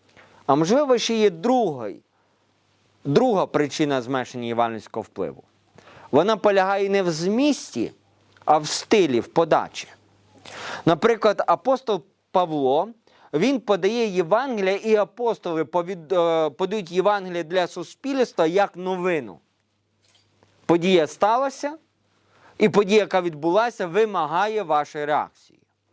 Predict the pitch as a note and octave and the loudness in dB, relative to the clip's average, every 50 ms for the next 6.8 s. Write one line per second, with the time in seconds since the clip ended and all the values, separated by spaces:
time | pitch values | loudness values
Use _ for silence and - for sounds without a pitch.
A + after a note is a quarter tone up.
0 | _ _ _ _ _ _ _ _ _ _ - _ _ _ _ _ - - - - | _ _ _ _ _ _ _ _ _ _ -20 _ _ _ _ _ -20 -20 -20 -20
1 | - _ _ - C#3+ D#3 E3+ F3+ F#3+ F3+ - - D4+ C4 - - - B3+ A3+ G#3+ | -20 _ _ 0 2 2 2 0 -2 -2 0 0 0 0 0 0 0 0 0 0
2 | G3+ - G#3 G3+ - A3 G3+ - - G3 F#3 D#3 F#3 G3+ G3+ F#3 E3 C#3 C3+ B2+ | 0 0 0 2 2 0 0 0 0 -4 -2 0 2 2 2 2 2 0 -2 -4
3 | A2 - - - B2+ - D#3+ F3+ G3 F#3 - C#4+ C#4+ B3+ A#3 A3+ G3+ A3+ B3 C4 | -4 -10 -16 -12 0 2 2 2 2 0 -4 -8 -8 -2 -2 -2 0 0 -2 -4
4 | C4 A#3 G#3+ G#3 G#3 F#3+ F3 F3+ G3+ G#3+ A3+ A3+ G#3+ G#3+ A#3+ C4+ C4 A3 G#3 G#3 | -4 -4 -2 0 0 0 0 -2 -6 -4 -2 -4 -4 -4 -2 -2 -2 -2 -2 -4
5 | F3 - - G3 G3 F3+ G3 G3+ G3 A3+ A#3 A3+ A3 - A3 G3 F3+ D3 - _ | -4 -4 -2 -2 -2 0 0 -2 0 0 -2 -2 -2 -2 -2 -2 -2 -2 -6 _
6 | - _ _ _ _ - C#3+ C#3 E3+ A3+ A3 G3 - - D3 | -20 _ _ _ _ -14 -8 2 2 2 2 2 -2 -4 -4